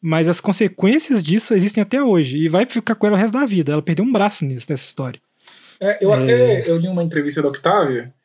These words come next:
Speaker 2: que ela comentando esse, essa questão do, da, da, da Dana ter perdido o braço, ela fala uma coisa muito interessante, ela fala assim que, que, que ela, que ela quis que a Dana perdesse um braço,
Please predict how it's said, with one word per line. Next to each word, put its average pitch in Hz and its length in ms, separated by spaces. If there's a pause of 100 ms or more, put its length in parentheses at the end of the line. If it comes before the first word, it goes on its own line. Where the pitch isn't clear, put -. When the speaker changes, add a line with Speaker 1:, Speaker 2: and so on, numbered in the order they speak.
(220)
Speaker 2:
que - 80
ela 160 260
comentando 165 380
esse, 156 140
essa - 160
questão 151 280
do, 147 140
da, 139 120
da, 135 420
da 131 260
Dana 131 220
ter 143 100
perdido 131 260
o 135 40
braço, 165 380 (1040)
ela 147 120
fala 165 140
uma 165 140
coisa 160 160
muito 208 100
interessante, 170 440
ela 160 100
fala 170 160
assim 165 200
que, 156 320 (400)
que, - 160
que 165 140
ela, 165 200
que - 120
ela 165 180
quis 226 400
que - 100
a 160 40
Dana 143 300
perdesse 139 400
um 127 80
braço, 170 540